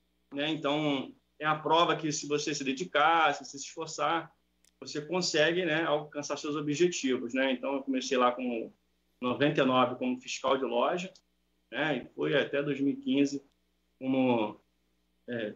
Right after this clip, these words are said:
gerente regional, né, de prevenção de perdas. E aí eu, depois eu migrei, saí do, saí do Carrefour e fui pro, dei uma passagem rápida no Açaí, né, como coordenador de prevenção.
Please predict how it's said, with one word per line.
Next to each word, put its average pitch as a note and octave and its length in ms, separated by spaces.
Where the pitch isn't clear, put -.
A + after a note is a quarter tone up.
gerente C3 480
regional, C#3 720
né, C3+ 240
de - 100
prevenção C#3 460
de D3 80
perdas. A2+ 500
E D3+ 80
aí F#3 160
eu, A3 100
depois G3+ 280
eu G#3 240
migrei, F#3 580
saí C#3+ 280
do, C#3 320
saí C#3+ 220
do C#3 60
Carrefour E3+ 480
e A#3 40
fui A3+ 200
pro, G#3+ 680
dei E3 120
uma F3 120
passagem D#3+ 500
rápida D3+ 440
no C3+ 100
Açaí, D3+ 520
né, E3 300
como C3 300
coordenador C3+ 580
de F3 80
prevenção. C3+ 640